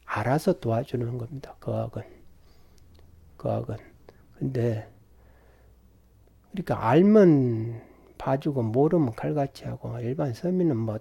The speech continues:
네가 물납 한번 해, 하려고 하면은 안 받아주고 그 소송해서 다시 받아, 받아주라 하고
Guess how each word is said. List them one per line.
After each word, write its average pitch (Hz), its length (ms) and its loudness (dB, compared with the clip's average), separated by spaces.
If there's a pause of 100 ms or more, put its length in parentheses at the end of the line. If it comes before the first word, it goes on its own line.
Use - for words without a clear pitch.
네가 139 440 0
물납 151 540 0
한번 165 280 -2
해, 151 120 -6 (380)
하려고 185 360 2
하면은 120 560 -2 (220)
안 113 160 -6
받아주고 135 680 -4 (360)
그 147 180 -2
소송해서 165 640 -2
다시 - 300 -12
받아, - 340 -4 (140)
받아주라 135 500 -4
하고 113 340 -8